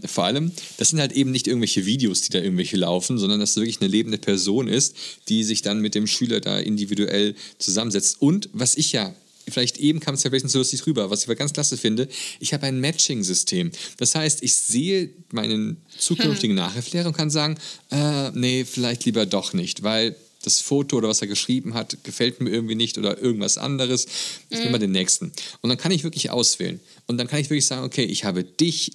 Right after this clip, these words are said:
Speaker 1: auserwählt. Nicht irgendwie eine Maschine hat dich ausgewählt für mich, sondern ich habe dich ausgewählt.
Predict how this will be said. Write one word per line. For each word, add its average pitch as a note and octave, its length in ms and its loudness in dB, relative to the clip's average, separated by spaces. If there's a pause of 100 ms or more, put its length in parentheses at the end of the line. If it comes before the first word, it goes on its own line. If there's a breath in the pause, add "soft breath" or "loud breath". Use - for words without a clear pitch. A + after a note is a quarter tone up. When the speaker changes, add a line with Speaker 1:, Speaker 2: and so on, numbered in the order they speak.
Speaker 1:
auserwählt. G2+ 680 0
Nicht B2 240 0
irgendwie A#2+ 320 4
eine G2 260 -2
Maschine E3 560 0
hat - 140 -14
dich - 220 -6
ausgewählt F2+ 500 0
für - 120 -4
mich, C3 160 0
sondern G#2+ 200 0 (640 loud breath)
ich G#3 220 0
habe F3 160 0
dich E3 180 2
ausgewählt. G#2 500 2